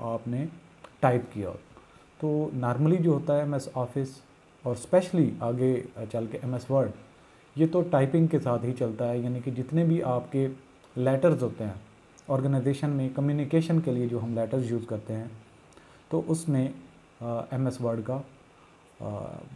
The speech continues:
बहुत यूज़ होता है और हर जगह पे जहाँ पे भी पीसी होगा उसमें लाजमी तौर पर अगर कहीं officially इसका यूज़ हो रहा है computer का, तो उसमें एमएस, अ, Word जो है उसकी, अ, worth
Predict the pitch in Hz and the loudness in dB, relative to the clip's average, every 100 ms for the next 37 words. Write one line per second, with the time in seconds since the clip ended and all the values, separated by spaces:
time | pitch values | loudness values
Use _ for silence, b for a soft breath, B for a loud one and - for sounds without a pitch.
0 | 123 135 147 165 120 127 135 120 110 123 | -2 4 4 2 0 2 4 2 -2 -2
1 | 131 131 - 147 127 143 165 165 139 139 | 0 -2 0 0 4 4 6 4 2 0
2 | - - 127 123 160 165 160 160 147 147 | -4 -6 -2 0 2 4 4 4 0 2
3 | 131 113 123 147 - 127 131 120 123 131 | 0 0 -2 -4 -8 -6 -2 0 2 4
4 | 160 127 113 139 165 - - - _ _ | 2 2 0 -2 -4 -8 -20 -20 _ _
5 | _ _ _ _ _ _ _ _ _ 135 | _ _ _ _ _ _ _ _ _ 0
6 | 127 127 139 - 127 156 165 170 160 123 | 0 2 0 0 2 2 4 6 6 4
7 | - 120 123 135 127 131 139 123 110 107 | 2 0 2 0 2 2 0 -2 -4 -6
8 | 110 120 165 - B B B B B _ | -4 -4 -6 -10 B B B B B _
9 | - _ - 117 110 110 110 110 117 117 | -20 _ -4 -2 -2 -2 -4 -6 -8 -8
10 | - 135 139 131 - 131 127 - - - | -8 -2 0 0 -2 -2 -2 -6 -18 -20
11 | - _ 110 110 107 104 104 104 - - | -20 _ -8 -6 -4 -6 -6 -10 -14 -6
12 | 113 143 151 123 110 117 - - _ - | 6 6 6 2 0 -4 -12 -20 _ -20
13 | _ 143 - 127 117 - - 131 117 107 | _ -8 -6 -6 -6 -8 -18 -14 -8 -6
14 | 104 117 160 - | -2 0 0 0